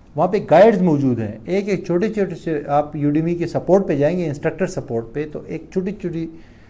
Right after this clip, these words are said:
Point को भी समझाने के लिए उन्होंने पूरा, पूरा article लिखा हुआ है images के साथ और video के साथ भी, कि इस option का क्या मतलब है, उसको कैसे यूज़ कर सकते हैं। ये सारा मेरे ख्याल से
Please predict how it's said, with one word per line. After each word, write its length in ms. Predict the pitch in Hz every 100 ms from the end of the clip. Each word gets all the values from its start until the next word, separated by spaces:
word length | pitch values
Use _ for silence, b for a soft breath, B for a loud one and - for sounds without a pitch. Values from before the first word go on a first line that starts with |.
| B B -
Point 280 | 147 180 185
को 80 | 175
भी 100 | 170
समझाने 380 | 143 135 156
के 80 | 165
लिए 100 | 165
उन्होंने 100 | 156
पूरा, 280 | 147 156 - 147
पूरा 140 | 156
article 340 | 139 143 -
लिखा 260 | 127 117 117
हुआ 200 | 113 113
है 60 | 110 -
images 360 | 147 156 147 147
के 120 | 131
साथ 200 | - 110 - - - - - -
और 100 | 147
video 300 | 139 151 165
के 140 | 165 127
साथ 160 | 120
भी, 260 | 113 113 120 b b b b b
कि 80 | 202
इस 380 | 220 180 - -
option 340 | 156 147 170
का 120 | 175
क्या 280 | 165 - 170
मतलब 340 | 170 143 139 143
है, 80 |
उसको 140 | 143 139
कैसे 320 | 131 135 135
यूज़ 240 | 113 113
कर 120 | - 123
सकते 300 | 143 - 139
हैं। 60 |
ये 180 | 135 202
सारा 380 | 208 - 202 226
मेरे 300 | 160 208 247
ख्याल 300 | - 131 135
से 300 | - 165